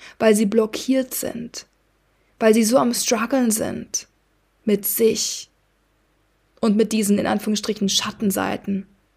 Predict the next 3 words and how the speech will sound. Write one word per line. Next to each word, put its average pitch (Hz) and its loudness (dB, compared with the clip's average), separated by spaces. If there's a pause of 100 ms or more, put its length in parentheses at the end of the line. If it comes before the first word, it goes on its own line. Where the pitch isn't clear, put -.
(120)
der 185 -4
Hochsensibilität. - -6 (1500)
Ja, 214 2